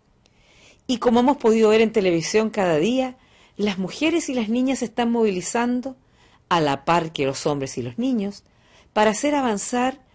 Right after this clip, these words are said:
las libertades políticas en todo el mundo. Si bien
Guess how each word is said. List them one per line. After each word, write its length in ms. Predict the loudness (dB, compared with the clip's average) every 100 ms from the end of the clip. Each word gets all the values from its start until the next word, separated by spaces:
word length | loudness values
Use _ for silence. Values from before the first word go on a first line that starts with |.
| _ -8
las 140 | -2 0
libertades 500 | 2 2 2 0 2
políticas 560 | 0 0 0 -2 -2
en 120 | -2 -2
todo 240 | 2 2
el 80 | 0
mundo. 340 | -4 -8 -12 _ _ _ _ _ _ _ _ _ _ _ _ _ _
Si 240 | -4 -2
bien 420 | 2 2 0 -4